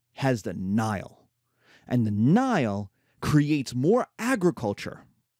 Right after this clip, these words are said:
than anywhere else in the world. Egypt is the richest place in the world.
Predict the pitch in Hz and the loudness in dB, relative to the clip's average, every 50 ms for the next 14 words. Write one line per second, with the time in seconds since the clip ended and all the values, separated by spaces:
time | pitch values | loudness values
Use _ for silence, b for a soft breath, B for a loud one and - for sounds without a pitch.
0 | _ _ _ _ _ - 170 170 - - _ - 226 214 208 214 214 202 185 190 | _ _ _ _ _ 2 2 2 2 0 _ 0 2 4 4 4 4 4 4 2
1 | 185 - - 143 143 139 - - 151 143 143 151 170 156 117 - - - 196 196 | 2 0 -2 -4 -4 -6 -6 -6 -8 -6 -2 0 0 0 0 -2 -4 -2 0 0
2 | 208 - 240 - - - - 175 180 165 151 - 170 180 165 131 113 110 113 117 | 0 0 -2 -4 -6 -6 0 2 2 2 2 0 -2 -2 -2 -2 -4 -4 4 4
3 | 156 196 - - 143 110 - - - _ _ _ _ _ - - 135 123 107 - | 4 4 4 -2 -8 -10 -10 -12 -18 _ _ _ _ _ -6 -4 -2 -2 -2 -6
4 | - - _ 127 120 113 110 104 101 101 95 110 - - | -10 -10 _ -4 -2 -2 -2 -2 -4 -6 -6 -6 -10 -18